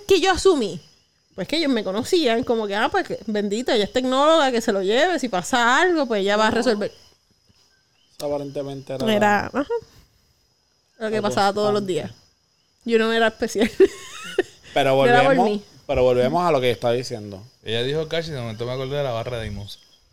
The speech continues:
Speaker 3: Ajá.
Speaker 2: ¿Cómo? Sabemos la contestación, pero voy a hacer como que la pregunta.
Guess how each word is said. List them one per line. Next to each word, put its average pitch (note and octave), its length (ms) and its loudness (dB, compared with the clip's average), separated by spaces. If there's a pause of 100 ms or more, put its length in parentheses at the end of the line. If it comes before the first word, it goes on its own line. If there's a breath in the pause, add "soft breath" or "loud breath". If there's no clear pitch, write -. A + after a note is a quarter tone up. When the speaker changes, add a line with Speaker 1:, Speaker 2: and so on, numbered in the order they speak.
(340)
Speaker 3:
Ajá. G#2+ 240 -10
Speaker 2:
¿Cómo? D#3 560 -2 (1500)
Sabemos C3+ 420 0
la D3 80 -2
contestación, D#3 640 -6
pero G#2+ 180 -4
voy G#2+ 140 -2
a G#2+ 60 -2
hacer A#2+ 240 -6
como A#2 160 -6
que A2+ 80 -4
la A2+ 60 -2
pregunta. G2 380 -10